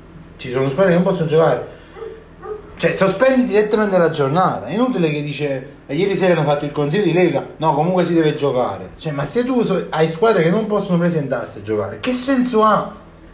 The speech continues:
Sospendile e basta, cioè sospendi la giornata e dici: "Ragazzi, ci vediamo nel trenta domenica". Secondo me era una cosa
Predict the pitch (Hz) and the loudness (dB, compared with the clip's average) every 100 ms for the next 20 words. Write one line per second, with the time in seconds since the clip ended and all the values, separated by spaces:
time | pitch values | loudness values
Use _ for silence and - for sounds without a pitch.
0 | - - - - - - - 294 - 262 | -20 -20 -20 -20 -20 -20 -2 0 2 4
1 | 269 240 226 185 226 214 139 - - - | 4 6 4 4 2 0 -2 -6 -12 -8
2 | 208 190 208 269 254 196 185 226 196 208 | -4 -2 -2 0 2 2 2 2 2 2
3 | 233 202 165 - 160 190 208 226 220 208 | 2 2 0 -2 -2 0 2 2 0 0
4 | 190 160 131 104 90 - - - - - | 2 0 0 -4 -8 -14 -20 -20 -20 -20
5 | - - - - 311 294 262 240 196 180 | -20 -20 -12 -4 -2 2 4 4 4 4
6 | 175 190 170 151 | 4 4 2 0